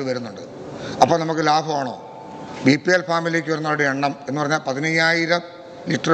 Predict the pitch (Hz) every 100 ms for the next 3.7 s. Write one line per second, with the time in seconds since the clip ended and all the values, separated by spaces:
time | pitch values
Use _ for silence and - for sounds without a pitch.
0 | 160 143 165 160 131 147 151 - 147 143
1 | 143 143 143 123 135 156 123 - - -
2 | - 135 139 151 - 160 127 98 - -
3 | - - - - - - 131